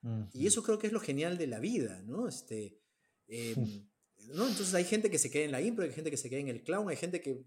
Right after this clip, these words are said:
Speaker 2: va moviéndose por todos lados. Y, y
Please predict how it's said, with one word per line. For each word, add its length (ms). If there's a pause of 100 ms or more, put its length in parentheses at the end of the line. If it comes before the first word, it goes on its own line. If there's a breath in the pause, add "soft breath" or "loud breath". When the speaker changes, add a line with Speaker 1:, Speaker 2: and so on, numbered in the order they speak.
(140)
Speaker 2:
va 100
moviéndose 640
por 180
todos 220
lados. 580 (480 loud breath)
Y, 360 (100)
y 320